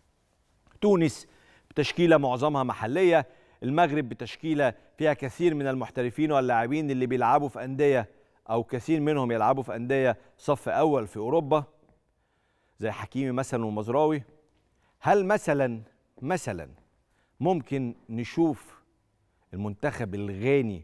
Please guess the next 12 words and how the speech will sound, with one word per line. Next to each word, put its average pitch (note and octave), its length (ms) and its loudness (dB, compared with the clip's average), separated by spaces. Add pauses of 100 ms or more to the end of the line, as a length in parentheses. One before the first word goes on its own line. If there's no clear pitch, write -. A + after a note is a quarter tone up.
بعناصر G#2 500 -4
جديدة A2+ 360 -4
غير A2+ 140 -4
العناصر A2+ 460 -4
اللي G2+ 120 -6
موجودة G#2 480 -2 (180)
أو F#2+ 60 -2
اللي G#2+ 100 -2
كانت A2 200 -4
موجودة A2+ 360 -2
في - 80 -12
التصفيات A2 640 -6